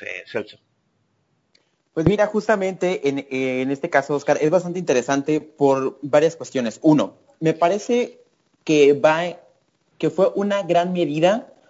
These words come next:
Speaker 2: para responder la tendencia que todos tenemos como sociedad de rápidamente tener un consumo inmediato.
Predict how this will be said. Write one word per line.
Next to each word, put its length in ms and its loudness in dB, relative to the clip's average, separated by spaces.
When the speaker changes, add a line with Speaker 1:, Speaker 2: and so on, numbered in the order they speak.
Speaker 2:
para 180 6
responder 540 0
la 180 2
tendencia 600 -4
que 80 -4
todos 400 2
tenemos 480 0
como 260 -2
sociedad 540 2
de 120 4
rápidamente 680 0
tener 260 -6
un 100 -4
consumo 460 -2
inmediato. 540 0